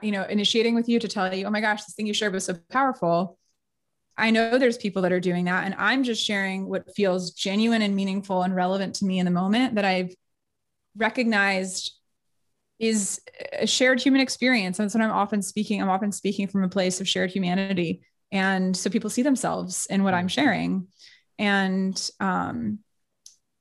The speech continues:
Speaker 1: and, and there's, they feel a sense of connection
Speaker 2: Right.
Speaker 1: and, um, and being understood and being seen and being validated. And that's often a
Speaker 2: They relate
Speaker 1: motivation.
Speaker 2: with that. They relate
Speaker 1: Yes.
Speaker 2: with that stuff. That's awesome.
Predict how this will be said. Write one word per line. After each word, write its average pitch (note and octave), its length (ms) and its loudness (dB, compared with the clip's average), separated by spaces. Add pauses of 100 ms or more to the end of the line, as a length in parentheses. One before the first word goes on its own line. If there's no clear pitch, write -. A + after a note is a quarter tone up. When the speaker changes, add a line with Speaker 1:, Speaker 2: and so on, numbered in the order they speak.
(760)
Speaker 1:
and, G#3 260 2
and G#3 140 2
there's, G3+ 160 2
they G3 100 0
feel F#3+ 300 0 (100)
a - 180 -8
sense G#3+ 160 0
of F#3 80 -2
connection G#3 480 0 (400)
Speaker 2:
Right. D3+ 140 0
Speaker 1:
and, F#3 500 0
um, F#3 580 0
and G3+ 80 2
being G#3 140 4
understood G#3 840 2 (420)
and G3 80 0
being G3 140 2
seen A#3+ 340 4
and G#3+ 80 4
being F3+ 160 0
validated. F3 760 0
And F#3 100 -2
that's G3+ 140 -4
often A3 600 0 (320)
a G#3 80 -4
Speaker 2:
They A2+ 160 2
relate A#2+ 40 0 (160)
Speaker 1:
motivation. A#2+ 300 2
Speaker 2:
with - 180 -6
that. F#2+ 220 -8 (280)
They G#2 120 -6
relate A2 260 -2
Speaker 1:
Yes. F#3 160 -2
Speaker 2:
with F#2+ 100 -8
that F#2+ 180 -8
stuff. F#2 320 -10
That's G2+ 180 -10
awesome. G#2 340 -12